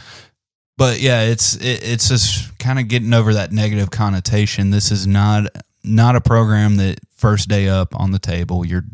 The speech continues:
dragging your dog by the end of the table. And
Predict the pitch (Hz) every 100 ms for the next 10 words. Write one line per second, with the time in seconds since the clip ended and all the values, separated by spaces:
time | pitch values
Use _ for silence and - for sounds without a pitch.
0 | - 107 101 101 98 98 95 92 90 90
1 | 90 90 90 87 85 85 90 82 82 82
2 | - - - - 101 104 101 92 92